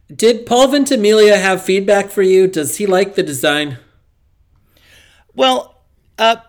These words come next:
Speaker 2: from what I know about this, this character, Paul Vigliamonte, he's, um, <laughs> uh, he's really good at not hurting my feelings.
Speaker 1: Aw,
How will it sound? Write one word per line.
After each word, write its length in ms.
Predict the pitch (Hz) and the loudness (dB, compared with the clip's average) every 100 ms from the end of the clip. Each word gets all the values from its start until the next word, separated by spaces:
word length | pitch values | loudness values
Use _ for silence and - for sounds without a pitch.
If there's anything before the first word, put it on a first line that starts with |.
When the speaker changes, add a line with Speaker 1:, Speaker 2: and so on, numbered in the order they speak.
| _ _ _ _ | _ _ _ _
Speaker 2:
from 220 | 233 226 | -8 -6
what 140 | 262 | -4
I 80 | 294 | -4
know 300 | 247 226 208 | -4 -2 -2
about 280 | 180 185 185 | -2 -4 -4
this, 300 | 180 165 - | -8 -8 -12
this 260 | - 165 | -10 -10
character, 420 | - 170 160 165 151 | -4 -4 -2 -6 -8
Paul 360 | - 165 151 | -6 -6 -4
Vigliamonte, 960 | 151 151 147 139 139 135 135 123 123 - | -6 -6 -6 -6 -8 -6 -4 -4 -6 -8
he's, 340 | 156 156 147 | -4 -4 -2
um, 360 | 175 156 151 147 - - - - 302 | -2 -2 -4 -8 -6 -4 -6 -4 -6
<laughs> 500 | - - - 311 - | -4 -8 -6 -10 -4
uh, 240 | 160 156 160 _ _ _ _ _ - | 0 0 -2 _ _ _ _ _ -10
he's 280 | 185 208 | -6 -6
really 400 | 160 185 240 269 | -8 -4 -4 -4
good 480 | 220 202 190 185 185 - | -6 -2 0 0 -2 -4
at 340 | 165 165 165 | 0 0 -2
not 420 | 170 165 160 165 - _ - | -6 -4 -2 -2 -6 _ -8
hurting 320 | 160 147 147 | -6 -4 -6
my 120 | 131 | -6
feelings. 720 | 127 143 117 110 113 - - - | -6 -8 -10 -12 -14 -14 -14 -10
Speaker 1:
Aw, 600 | 269 175 151 165 202 233 | -6 -4 -2 -2 -2 -4